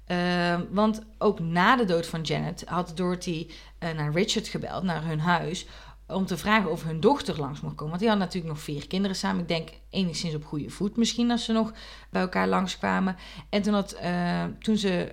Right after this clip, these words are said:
bij Richard thuis kwam, toen, eh, zag ze in een bureaula van Richard... ik weet niet of ze echt op onderzoek uit is gegaan of dat die open stond... zag ze een mascara en eyeliner liggen,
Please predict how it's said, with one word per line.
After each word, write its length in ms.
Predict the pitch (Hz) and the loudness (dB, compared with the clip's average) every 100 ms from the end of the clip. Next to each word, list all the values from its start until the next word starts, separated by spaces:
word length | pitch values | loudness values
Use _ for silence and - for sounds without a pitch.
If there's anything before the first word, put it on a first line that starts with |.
| - | -4
bij 160 | 160 | 0
Richard 380 | 156 196 - - | 2 2 0 0
thuis 320 | 190 226 240 | 2 4 2
kwam, 460 | - - - 214 277 - - - | -6 -8 -2 -2 -2 -10 -18 -6
toen, 480 | - 208 190 190 - - - | 2 4 4 2 -4 -16 -8
eh, 260 | 175 170 165 | -4 -2 -2
zag 300 | 156 226 233 | 4 4 4
ze 120 | 220 | 0
in 120 | 180 | 0
een 220 | 160 151 | 0 -2
bureaula 520 | 147 156 196 269 254 | -2 2 4 6 6
van 140 | 214 170 | 4 0
Richard... 460 | 190 - 220 - | -2 -2 -6 -6
ik 100 | - | -8
weet 160 | 170 185 | -2 2
niet 120 | 180 | 0
of 80 | 156 | -2
ze 100 | - | -6
echt 140 | 147 | -8
op 140 | - - - | -12 -14 -2
onderzoek 460 | 220 247 226 233 | 2 4 2 0
uit 240 | 151 226 226 | 2 2 2
is 120 | - | -2
gegaan 280 | 214 214 208 | 0 2 0
of 60 | |
dat 160 | 170 151 | -2 -6
die 120 | - | -6
open 320 | - 220 269 220 | 2 2 2 -2
stond... 320 | 233 254 262 - - - | 0 0 0 -10 -16 -10
zag 260 | - 214 214 | 0 0 2
ze 120 | 190 | -2
een 100 | 160 | -2
mascara 540 | 160 - 240 247 196 | -2 0 4 4 4
en 120 | 151 147 | 0 -2
eyeliner 600 | - 160 208 254 254 240 | -2 0 2 2 2 2
liggen, 360 | 240 233 269 | 0 -2 -6